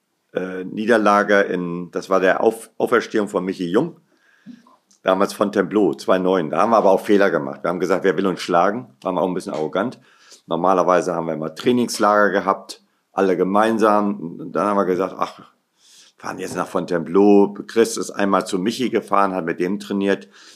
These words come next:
Die anderen haben sie in Warndorf getroffen, dann sind wir von da aus losgefahren. Da war schon so ein bisschen, das, das haben wir auch hinterher gemerkt, dass wir da vielleicht so ein bisschen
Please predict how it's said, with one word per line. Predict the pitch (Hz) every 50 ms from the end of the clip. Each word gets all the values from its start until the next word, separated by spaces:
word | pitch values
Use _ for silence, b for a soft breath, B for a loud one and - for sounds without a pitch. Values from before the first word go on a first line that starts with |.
| B B B
Die | -
anderen | - 98 92 90 90
haben | 87 80
sie | 85
in | 80 69
Warndorf | 82 92 92 101 107 101 101 95 -
getroffen, | - 101 - - - 104 104 - 95
dann | 85 82 78
sind | 92 87
wir | 87 82
von | - - 82 80
da | 80 95 104
aus | 104 90 85 -
losgefahren. | 95 95 98 - - - 90 - 95 92 92 92 92 B B B B B B B B
Da | - 104 90
war | 107 120 123
schon | 113 - 131 123
so | 104 117
ein | 104 - - -
bisschen, | 120 123 - - 131 117 110
das, | 104 101 - - _ _
das | - - -
haben | 123 120 123
wir | 120
auch | 104 117 - -
hinterher | 139 120 - 123 117 117 104
gemerkt, | 95 104 95 101 110 123 127 - 127
dass | 113 -
wir | 113 107
da | 98 107 104 110 110
vielleicht | - - 110 110 107 110 -
so | 120
ein | 104
bisschen | 90 113 110 - - 107 104 104 101 101 B